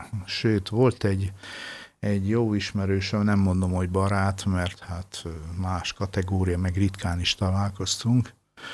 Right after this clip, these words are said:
Azt hiszem, úgy hívták, hogy doktor Deli Olivér, és, ö, Budapesten a, a reptíliákkal foglalkozott, tehát ilyen ásatásokon, a hüllők, ö, maradvány, stb. messze menően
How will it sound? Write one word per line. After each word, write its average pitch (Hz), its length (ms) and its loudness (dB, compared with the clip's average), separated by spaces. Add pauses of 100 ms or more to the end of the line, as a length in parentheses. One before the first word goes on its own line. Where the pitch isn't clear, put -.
(220)
Azt - 260 0
hiszem, 98 360 2
úgy 101 180 0
hívták, 90 460 0
hogy 87 180 0
doktor 92 480 2
Deli 92 340 2
Olivér, 90 640 2
és, 95 480 0
ö, 92 200 0 (240)
Budapesten 98 720 0
a, 98 280 0 (560)
a 104 80 0
reptíliákkal 101 1200 4
foglalkozott, 98 840 0
tehát 98 220 -2
ilyen 104 160 0
ásatásokon, 98 960 -2
a 92 100 2
hüllők, 98 680 0
ö, 92 120 -4 (300)
maradvány, 95 500 -2
stb. 95 460 -4
messze 101 520 0
menően 92 520 0